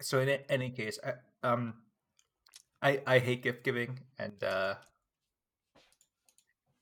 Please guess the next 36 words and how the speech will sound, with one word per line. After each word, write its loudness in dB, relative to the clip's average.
y-, -4
well, 8
no, 12
I, 12
I 10
don't 12
hate 2
gift 0
giving. 4
I, -2
I 2
hate 0
the -10
gi-, -2
gift -4
giving -2
culture. 0
Maybe 4
I'm 6
biased 4
because, -4
like, -6
uh, 2
just -8
because -2
as 0
a -10
cultural -2
institution, -4
Christmas -4
gift, -8
gift -8
giving -6
has 2
been -8
so, -2